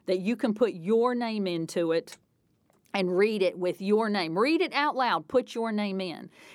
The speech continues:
And you can do that anywhere in the Bible, but there are promises all through the Bible. But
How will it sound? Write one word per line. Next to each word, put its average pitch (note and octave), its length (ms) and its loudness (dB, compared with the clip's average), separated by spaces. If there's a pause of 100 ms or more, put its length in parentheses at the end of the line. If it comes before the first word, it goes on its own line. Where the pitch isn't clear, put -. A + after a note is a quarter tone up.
And G3 160 4
you D4+ 120 6
can C#4 160 -2
do A#3 140 0
that G3 200 0
anywhere A#3+ 440 0
in G#3+ 120 0
the F3 60 0
Bible, D#3 460 -2
but E3+ 220 -2
there G#3+ 160 0
are F#3+ 100 2
promises G#3+ 640 -2
all G3 160 2
through A#3 180 -6
the A3 80 -2
Bible. D#3+ 480 0 (340)
But G3+ 200 2